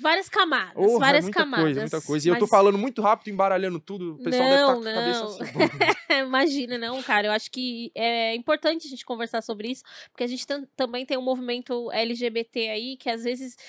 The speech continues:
Speaker 1: reproduz uma branquitude, umas questões de classe, e acaba esquecendo que,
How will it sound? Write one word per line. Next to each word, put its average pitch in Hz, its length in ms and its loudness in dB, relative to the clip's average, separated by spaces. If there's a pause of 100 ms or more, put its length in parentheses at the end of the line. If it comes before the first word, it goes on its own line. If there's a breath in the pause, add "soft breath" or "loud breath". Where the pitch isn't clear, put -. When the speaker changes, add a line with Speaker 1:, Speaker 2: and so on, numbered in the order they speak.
(140 loud breath)
Speaker 1:
reproduz 247 720 -4
uma 247 180 -2
branquitude, 240 800 -6
umas 226 160 -12
questões 247 380 -10
de 240 80 -8
classe, 240 580 0
e 247 60 0
acaba 240 320 -2
esquecendo 247 680 -6
que, 254 320 -10